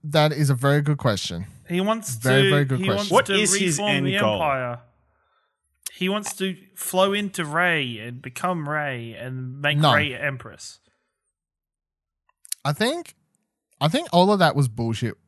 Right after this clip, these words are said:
Speaker 1: is what I've decided at the end. Because, all right, let's break it down now.
Speaker 2: No,
Speaker 1: All right?
Speaker 2: no way you can call that bullshit. I don't think they've put that much effort of thought
Speaker 1: His,
Speaker 2: into
Speaker 1: his
Speaker 2: making that bullshit.
Speaker 1: No, I think it just, none of it makes sense. 'Cause his first,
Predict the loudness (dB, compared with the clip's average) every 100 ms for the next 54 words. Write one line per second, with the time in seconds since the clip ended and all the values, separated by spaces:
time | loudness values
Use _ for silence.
0 | _ -10 -4 0 0 0 -4 -4 -2 -2
1 | -4 -8 -8 -8 -10 _ _ _ _ _
2 | 0 2 2 -2 -2 0 0 0 2 2
3 | 2 -2 -4 -6 -6 0 4 6 6 4
4 | 2 -4 -4 2 6 6 6 4 4 0
5 | -6 -4 -2 2 2 0 -6 -2 2 2
6 | 0 -4 -2 0 0 -2 -8 0 2 2
7 | -2 -4 -2 -4 -2 -6 -6 -2 0 0
8 | 2 0 0 0 2 2 2 6 4 4
9 | 0 2 2 0 -4 -4 -4 -8 -10 -18
10 | _ _ _ _ 0 0 2 0 0 -2
11 | 0 4 6 4 2 -2 -4 -4 -8 -2
12 | 2 2 2 2 2 0